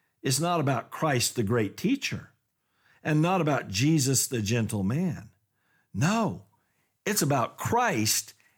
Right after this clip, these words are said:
and Him crucified. The cross, the effectual shedding of the blood of Christ, the only route to salvation,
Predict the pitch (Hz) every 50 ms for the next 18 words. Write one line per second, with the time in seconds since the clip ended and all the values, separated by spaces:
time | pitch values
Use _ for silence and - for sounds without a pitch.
0 | _ _ - 202 220 233 247 254 220 185 151 175 180 180 190 208 233 214 - -
1 | 240 277 330 - - 381 311 - 240 208 180 139 110 90 78 85 - _ _ _
2 | _ _ _ _ _ _ _ _ _ _ - - 139 160 156 156 - - 208 220
3 | 233 233 220 180 135 95 - - - - - - _ _ _ - 143 139 143 131
4 | 135 - 202 233 226 - - 214 208 208 208 185 - - 180 190 185 196 190 202
5 | 185 139 131 113 104 127 156 165 196 196 190 160 - 139 113 92 85 98 - -
6 | - - - _ _ _ _ _ _ _ _ - 151 156 156 - - 214 220 240
7 | 247 254 240 233 202 202 202 202 202 202 202 196 185 170 - 170 170 175 165 139
8 | 107 90 85 - - - -